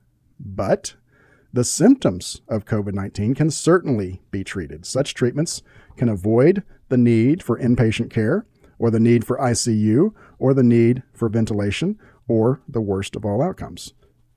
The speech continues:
They don't always prevent it, but they can help. Now, why have these treatments not only not been discussed all the time, as they should be, but have actually been forbidden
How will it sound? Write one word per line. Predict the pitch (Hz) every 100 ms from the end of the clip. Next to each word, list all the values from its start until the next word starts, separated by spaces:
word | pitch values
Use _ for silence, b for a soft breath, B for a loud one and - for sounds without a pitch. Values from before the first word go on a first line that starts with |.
| _
They | 87
don't | 87 87
always | 160 220 113 - _ _
prevent | 110 95 98
it, | 104 _ _ -
but | 104
they | 92
can | 92 123 98 85 - _ _
help. | - 113 - - _ _ _ _ _ _ _ _ _ - _ _ _ _ _ _ _ _ _ _ _ _ _ -
Now, | 147 147
why | 147 131 208 127 92 120 - _ _ _ -
have | 117
these | 127 107
treatments | - 160 135 98 - - - _ _ _
not | 120 139
only | 196 131 110 - _ _
not | 123 127
been | 117
discussed | 101 - 143 113 - -
all | 117 120 110
the | 101
time, | 98 139 156 95 147 b b
as | 107 95
they | 98
should | - 185
be, | - 104 - b b b
but | 135
have | 135
actually | 196 - 160
been | 123 127 139
forbidden | - - 160 165 107 - 160 233 98 90